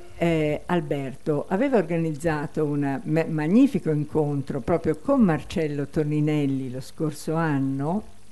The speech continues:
poi ci dirai prima di iniziare, ci accennerai brevemente alle iniziative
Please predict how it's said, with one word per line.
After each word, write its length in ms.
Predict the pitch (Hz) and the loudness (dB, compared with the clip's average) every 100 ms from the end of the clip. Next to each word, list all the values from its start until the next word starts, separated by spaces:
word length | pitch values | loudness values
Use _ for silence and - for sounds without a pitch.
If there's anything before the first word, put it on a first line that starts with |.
| - | 0
poi 240 | 185 156 151 | 2 2 0
ci 200 | - 156 | -4 -2
dirai 260 | 165 160 | 0 0
prima 320 | - 156 147 | 0 -2 -2
di 80 | 139 | -2
iniziare, 840 | 139 147 - - 147 143 139 135 123 | -2 -4 -4 -4 -2 -2 -4 -4 -6
ci 100 | - | -6
accennerai 520 | 143 - 143 135 143 | -8 -6 -4 -4 -4
brevemente 580 | 139 139 135 147 151 147 | -4 -4 -4 -2 -2 -2
alle 160 | 151 139 | -2 0
iniziative 800 | 143 147 165 156 254 170 135 | -2 -2 -4 -2 0 2 0